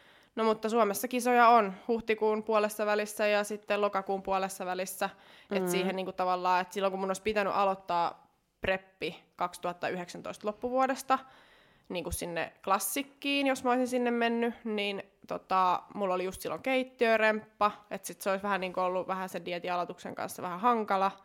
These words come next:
Speaker 1: et kun se kesti siinä monta viikkoa ja sillain niinku, että sit mä ajattelin, että no, sit me ajateltiin valmentajan kanssa, että no, et kyllähän niin sit kisoja on muuallakin kuin Suomessa, et, et mennään sit niinku
Speaker 2: Niin.
Speaker 1: kesän alussa sitten vaikka jonnekin Eurooppaan.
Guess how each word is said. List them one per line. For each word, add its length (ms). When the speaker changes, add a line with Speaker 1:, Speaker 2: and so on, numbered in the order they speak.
Speaker 1:
et 160
kun 100
se 100
kesti 280
siinä 140
monta 240
viikkoa 460
ja 100
sillain 420
niinku, 240
että 300
sit 100
mä 100
ajattelin, 280
että 120
no, 100
sit 180
me 80
ajateltiin 280
valmentajan 400
kanssa, 160
että 140
no, 220
et 220
kyllähän 280
niin 80
sit 220
kisoja 360
on 60
muuallakin 480
kuin 120
Suomessa, 560
et, 200
et 120
mennään 360
sit 160
niinku 340
Speaker 2:
Niin. 300
Speaker 1:
kesän 300
alussa 400
sitten 420
vaikka 240
jonnekin 260
Eurooppaan. 720